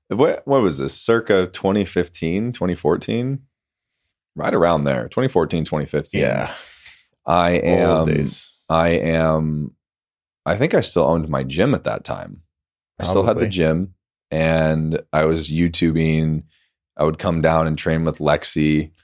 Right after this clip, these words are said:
Speaker 1: Oh, you definitely had the gym. I was thinking it may have even been pre-gym.
Speaker 2: Oh,
Speaker 1: But
Speaker 2: wow.
Speaker 1: it was at least, yeah,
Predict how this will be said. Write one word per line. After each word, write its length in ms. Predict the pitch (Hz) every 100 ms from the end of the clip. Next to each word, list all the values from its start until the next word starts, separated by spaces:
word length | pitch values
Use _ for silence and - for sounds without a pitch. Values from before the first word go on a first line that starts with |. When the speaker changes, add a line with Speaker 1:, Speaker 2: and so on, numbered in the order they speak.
| _
Speaker 1:
Oh, 100 | 117
you 160 | 110 98
definitely 480 | 90 131 - 131
had 240 | 95 101 80
the 60 |
gym. 460 | 85 98 98 - 101 _
I 160 | 98 120
was 220 | 117 -
thinking 300 | 98 98 95
it 120 | -
may 300 | 98 104 95 - -
have 160 | 95
even 240 | 101 95 92
been 220 | 92 90 -
pre-gym. 840 | - - 123 123 95 80 55 50 - _ _ _ _
Speaker 2:
Oh, 160 | 82 82
Speaker 1:
But 140 | 76
Speaker 2:
wow. 80 | 120
Speaker 1:
it 40 |
was 160 | 120 113
at 180 | 107 107
least, 520 | 127 151 - - - _ _ _ -
yeah, 260 | 101 60